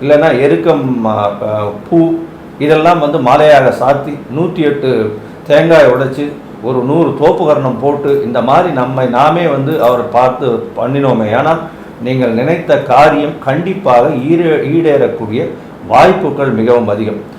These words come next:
இதை தவிர பார்த்தீர்களேயானால், ஆ-, இந்த வைணவத்துல பார்த்தீர்களேயானால், குலசேகர ஆழ்வார் அப்படின்னு சொல்லக்கூடியவர், அதாவது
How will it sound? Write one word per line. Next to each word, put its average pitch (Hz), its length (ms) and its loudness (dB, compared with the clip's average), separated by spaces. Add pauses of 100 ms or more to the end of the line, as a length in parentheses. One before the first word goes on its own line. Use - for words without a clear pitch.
(220)
இதை 165 120 4
தவிர 247 200 6
பார்த்தீர்களேயானால், 170 800 2 (140)
ஆ-, 147 380 2
இந்த 131 140 0
வைணவத்துல 190 600 2
பார்த்தீர்களேயானால், 123 840 -2 (340)
குலசேகர 202 640 2
ஆழ்வார் 131 500 4
அப்படின்னு 127 520 -6
சொல்லக்கூடியவர், 120 540 -4 (140)
அதாவது 135 380 -2